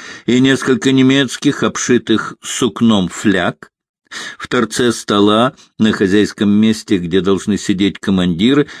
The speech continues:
сверкала стеклом поллитровая бутылка с сургучной головкой.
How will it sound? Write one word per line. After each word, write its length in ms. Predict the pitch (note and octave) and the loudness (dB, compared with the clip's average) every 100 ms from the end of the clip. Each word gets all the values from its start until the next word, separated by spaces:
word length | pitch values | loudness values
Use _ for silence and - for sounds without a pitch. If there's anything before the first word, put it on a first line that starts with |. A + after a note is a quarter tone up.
| - | -18
сверкала 720 | - A2 A2 G2+ - A#2+ G2 | -6 0 0 0 0 2 2
стеклом 680 | - - F#2 - G#2+ D3 D3 - _ _ | 0 -6 -6 0 2 2 0 -10 _ _
поллитровая 1000 | C3+ D#3 D3+ D3+ C#3+ - B2+ C#3 B2+ C3+ | 4 6 6 4 2 0 2 2 4 2
бутылка 640 | B2+ B2+ - C3 A#2+ A#2+ | 2 -2 0 2 2 0
с 40 | A#2 | -2
сургучной 840 | - - A2+ F#2+ A2+ A#2 - A2+ G#2 | -4 -2 0 2 2 0 0 0 0
головкой. 720 | G2 G2+ E2+ - - - | 2 4 2 0 -8 -14